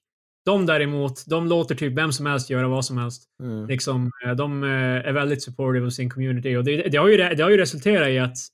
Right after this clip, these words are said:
Speaker 1: Sonic Mania som kom ut tvåtusen sjutton eller vad fan, det var ju gjort av de här som brukade göra fanspel.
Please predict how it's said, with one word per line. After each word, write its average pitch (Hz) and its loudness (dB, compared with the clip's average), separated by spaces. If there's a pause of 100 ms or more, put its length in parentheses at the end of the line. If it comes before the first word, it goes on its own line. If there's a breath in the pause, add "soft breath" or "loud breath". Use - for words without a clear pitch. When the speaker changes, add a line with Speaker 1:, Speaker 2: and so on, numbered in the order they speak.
Speaker 1:
Sonic 160 -2
Mania 175 0
som 135 -4
kom 143 -6
ut 139 -2
tvåtusen 127 -2
sjutton 131 -2
eller 131 2
vad 123 -2
fan, 123 -2 (580 loud breath)
det 156 6
var 175 6
ju 135 4 (160)
gjort 160 0
av 131 2
de 127 0
här 123 0
som - -6
brukade 131 -2
göra 127 0
fanspel. 123 -4